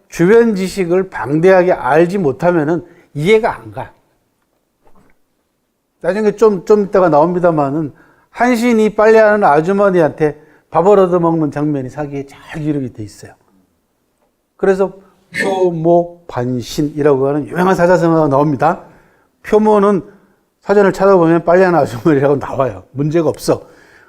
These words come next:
근데 이 반신은 해석이 안 돼요. 왜? 밥반자에다 믿을 신자야.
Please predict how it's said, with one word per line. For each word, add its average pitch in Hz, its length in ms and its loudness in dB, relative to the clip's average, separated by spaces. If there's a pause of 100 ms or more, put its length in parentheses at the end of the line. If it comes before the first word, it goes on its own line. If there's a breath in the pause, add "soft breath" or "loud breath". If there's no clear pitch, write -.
(100)
근데 214 260 2
이 226 100 2
반신은 208 580 0
해석이 202 340 4
안 139 160 -2
돼요. 147 240 2
왜? 151 200 0
밥반자에다 170 640 2
믿을 196 240 -2
신자야. 107 440 -14